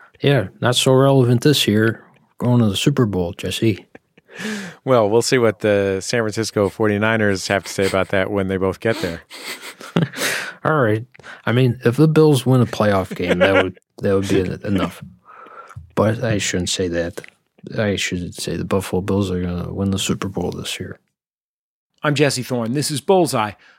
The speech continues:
Speaker 2: My guest is Joe Pera. What was it like to, uh, not just have dedicated your life to comedy, but to have moved to the biggest city in the United States, one of the biggest cities in the world?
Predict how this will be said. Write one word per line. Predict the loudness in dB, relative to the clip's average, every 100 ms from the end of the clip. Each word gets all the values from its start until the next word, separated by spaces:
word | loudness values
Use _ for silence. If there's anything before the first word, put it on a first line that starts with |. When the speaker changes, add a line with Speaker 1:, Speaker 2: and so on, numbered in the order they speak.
| _
Speaker 2:
My | -8
guest | -6 -4 -4 -6 -8
is | -8
Joe | -4 -4
Pera. | -4 -10 -10 -12 -16 _ _ _ _ _ _ _ -10
What | 2 2
was | 4 0
it | 2
like | 2 0
to, | -2 2 4 2 2 -2 -4 _ -8
uh, | -6 -4 -6 -8 -12 -14 _ _ _ _ _ -6
not | -2 -2 0
just | 2 2 2 -6 -12 _
have | -10 -4 -2 -2 -6 -16 _ _ _ _ -4
dedicated | 2 2 2 0 0 -2
your | -4
life | -2 -4 -6 -14 _
to | -8
comedy, | -6 -4 -4 -4 -4
but | -4 -2 -2 -6 -12 -6
to | -4 0
have | 0 0 0 -4 -12 -20 -20 -20 -14
moved | -6 0 4 4 2 -2
to | 0 2 2 0 -4 _ _
the | -4
biggest | 0 0 0 0
city | 0 0
in | -2
the | -2
United | -2 -2 -2
States, | -2 -2 -2 -4
one | -4
of | -4
the |
biggest | -4 -4 -4 -4
cities | -6 -6 -6
in |
the | -8
world? | -6 -6 -4 -6 -8